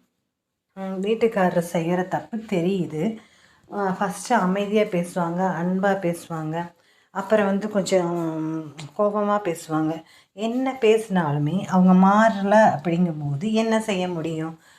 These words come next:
ஒரு வேளை அவங்க வீட்டுக்காரர் வந்து தண்ணி அடிக்கிறவரா இல்-, இருக்கலாம், இல்லைன்னா வேற ஏதாவது கனெக்ஷன் இருக்கிறவரா இருக்கலாம். அப்ப அந்த பொண்ணு என்ன செய்யும்? ஒரு வேளை காசை ஏர்ன் பண்ணி அந்த பொண்ணை டார்ச்சர் பண்ணலாம்.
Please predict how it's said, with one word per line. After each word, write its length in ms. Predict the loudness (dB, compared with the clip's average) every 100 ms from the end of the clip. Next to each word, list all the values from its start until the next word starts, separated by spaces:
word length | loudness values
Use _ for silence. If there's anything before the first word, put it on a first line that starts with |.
| _
ஒரு 200 | -6 -2
வேளை 220 | 0 0 0
அவங்க 360 | -2 -2 0
வீட்டுக்காரர் 500 | -2 -2 -2 0 -2
வந்து 440 | -2 -2 -2 -4 -6 -20 _
தண்ணி 360 | -4 -2 -2 -2
அடிக்கிறவரா 640 | -4 -2 -2 -2 0 0
இல்-, 260 | 0 -6 -10
இருக்கலாம், 520 | -12 -10 -6 -6 -6
இல்லைன்னா 420 | -4 0 2 2 2
வேற 680 | 4 4 2 0 -2 -4
ஏதாவது 420 | -4 -2 -2 -2 -4
கனெக்ஷன் 300 | -4 -6 -8
இருக்கிறவரா 500 | -6 -4 0 4 2
இருக்கலாம். 540 | 2 -8 -10 -8 -10 -12 -20 _
அப்ப 180 | -4 2
அந்த 140 | 2
பொண்ணு 320 | 2 2 2
என்ன 220 | 2 0 -2
செய்யும்? 380 | -2 -2 -2
ஒரு 160 | 0 0
வேளை 260 | 2 2 2 0 -10 -20
காசை 600 | _ 0 0 2 0 2
ஏர்ன் 180 | 0 0
பண்ணி 260 | -2 -2 -2
அந்த 320 | -2 -2 -4
பொண்ணை 240 | -6 -4 -2
டார்ச்சர் 480 | 0 0 -2 -6 -6
பண்ணலாம். 480 | -6 -4 -4 -4